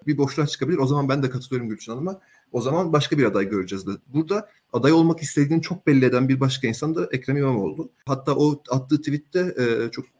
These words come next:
iyi hatırlattın. "Halkın sesi hakkın sesidir." diye bir cümle söyledi. Bu işte Mustafa Kemal Atatürk'ün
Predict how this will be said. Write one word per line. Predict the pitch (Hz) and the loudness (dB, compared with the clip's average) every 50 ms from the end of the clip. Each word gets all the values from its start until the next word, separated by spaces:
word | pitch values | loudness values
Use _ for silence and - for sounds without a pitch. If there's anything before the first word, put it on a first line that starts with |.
| _ _ - | _ _ -6
iyi | 127 - 131 | 0 2 2
hatırlattın. | 123 123 131 120 120 120 120 - 180 | 2 2 2 0 0 0 0 -2 0
"Halkın | 131 139 131 131 131 147 147 | 2 4 2 2 2 0 -2
sesi | 143 - 113 - - 170 | 0 0 -2 -2 0 -2
hakkın | 143 131 131 - 160 | -2 -2 0 0 0
sesidir." | 143 - 143 127 - 131 120 131 123 123 | 0 0 -2 -4 -2 -2 -2 -2 0 0
diye | 135 135 | 0 2
bir | 131 147 127 | 0 0 0
cümle | 131 131 139 143 143 | 2 0 2 2 0
söyledi. | 139 - 117 107 101 98 107 104 | 0 0 0 -2 0 -2 -4 -8
Bu | |
işte | - - - 113 | -10 -10 -10 -10
Mustafa | 113 - - 120 117 - | -10 -8 -8 -10 -10 -8
Kemal | - 117 117 127 | -8 -4 -2 -2
Atatürk'ün | 131 131 131 127 - 110 - - 107 90 196 | -2 -2 -2 -4 -6 -8 -12 -10 -10 -10 -10